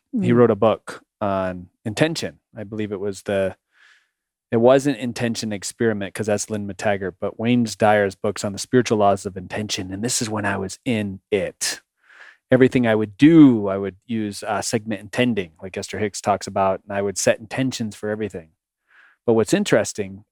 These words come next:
Speaker 1: is, likened to all seasons in our life, I'm in this season of not really having any intention.
Speaker 2: I love that.
Speaker 1: I'm in this season of being. I'm in this season of just, you know, being in my heart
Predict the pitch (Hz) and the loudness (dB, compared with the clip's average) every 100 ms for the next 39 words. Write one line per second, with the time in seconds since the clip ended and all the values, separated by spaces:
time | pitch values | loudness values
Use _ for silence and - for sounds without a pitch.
0 | - 110 107 98 117 113 117 120 113 107 | -4 -2 -2 -4 0 0 2 0 0 2
1 | 113 110 - 120 107 113 101 104 95 95 | 4 4 2 -2 -2 -4 -6 -6 -6 -2
2 | 104 113 92 - - _ _ - _ _ | 0 0 -2 -10 -20 _ _ -20 _ _
3 | 113 123 131 113 - - 143 151 120 113 | 0 2 4 2 2 0 2 2 2 0
4 | 107 98 110 131 160 123 117 104 - 110 | 0 -2 0 0 -2 -2 -2 -2 -4 -4
5 | 107 101 - 104 107 101 90 - 123 135 | -6 -10 -12 -10 -8 -8 -10 -12 -12 -10
6 | - 80 - 180 180 196 180 156 151 151 | -12 -10 -4 0 0 0 -2 -2 -4 -8
7 | 208 _ _ _ - 120 120 117 107 - | -16 _ _ _ -2 2 4 2 0 4
8 | 131 123 117 110 98 98 101 110 117 113 | 6 6 4 0 -2 -4 -4 2 2 2
9 | 101 98 101 107 - - 110 107 104 101 | 0 -4 -8 -12 -14 -8 -4 -2 -2 -4
10 | - 120 113 107 104 95 92 101 - - | -2 0 0 0 -4 -2 -2 -2 -2 -10
11 | - _ _ _ 117 104 110 110 98 95 | -14 _ _ _ -6 -2 0 0 0 0
12 | 101 156 | 2 0